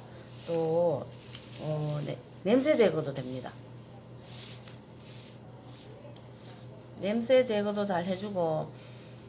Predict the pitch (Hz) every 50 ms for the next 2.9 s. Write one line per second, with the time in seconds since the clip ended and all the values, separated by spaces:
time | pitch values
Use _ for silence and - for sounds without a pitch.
0 | - - - - - - - - - - - - - - - - - - - -
1 | - - 320 359 359 330 285 220 185 165 160 160 160 165 - - 160 151 139 -
2 | - - - - - - 202 202 - - 196 160 143 - - 135 139